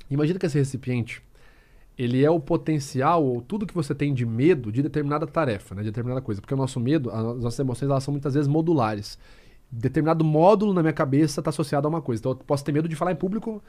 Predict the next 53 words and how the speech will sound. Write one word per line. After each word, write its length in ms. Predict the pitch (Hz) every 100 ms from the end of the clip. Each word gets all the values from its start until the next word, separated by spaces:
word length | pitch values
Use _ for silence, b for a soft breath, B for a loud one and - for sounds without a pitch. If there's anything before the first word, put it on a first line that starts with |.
| b b b 143
mas 100 | 165
eu 80 |
posso 300 | 175 190 170
não 80 | 180
ter 100 | 185
medo 200 | 170 180
de 80 | 175
ficar 260 | 180 180 196
em 80 |
público 320 | 156 185 185 160
com 100 | 170
alguém 160 | 160
que 60 | 156
tá 80 | 160
falando 240 | 160 160
do 60 | 160
meu 120 | 160
lado, 300 | 139 127 110
entendeu? 420 | 110 107 147 127 107
O 20 |
cérebro 280 | 113 139 139
é 20 |
muito 200 | 143 139
doido. 280 | 123 98 87 b b b b b b
Então 100 | -
imagina 220 | 190 202
que 80 | 196
eu 40 |
tenho 160 | 185 180
esse 180 | 175 139
referencial 580 | 156 160 160 143 156 147
de 100 | 156
medo. 300 | 117 87 98
É 100 | 127
isso 180 | 131 -
aqui 180 | 170 165
que 100 | 185
eu 40 |
tenho. 280 | - 101 80 b b b b b
Cada 220 | 247 269
vez 180 | 196 139
que 100 | -
eu 120 | 113
entro 260 | 151 143 113
numa, 200 | 110 107
num 160 | 117
lugar 220 | 113 110 104
ao 80 | 107
vivo 140 | 131
e 20 |
eu 60 | 120
vou 100 | 135
falar, 440 | 131 104 120 110